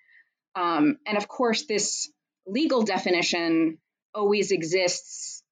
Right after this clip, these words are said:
um, alongside and in tension with many different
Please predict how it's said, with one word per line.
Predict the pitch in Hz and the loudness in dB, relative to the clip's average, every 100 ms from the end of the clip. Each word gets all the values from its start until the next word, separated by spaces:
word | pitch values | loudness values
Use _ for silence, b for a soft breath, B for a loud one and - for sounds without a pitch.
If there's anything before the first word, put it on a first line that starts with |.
| 185 | -2
um, | 170 165 | 0 2
alongside | 180 175 175 170 - 180 175 170 165 165 - - | 2 2 2 0 0 0 2 2 2 2 0 -6
and | 180 165 | -2 0
in | 175 | 0
tension | 320 349 262 180 | 0 0 2 0
with | 170 165 156 - _ _ _ - | 2 0 -2 -10 _ _ _ -8
many | 190 190 190 | -2 0 2
different | 180 180 180 165 151 | 0 0 2 2 2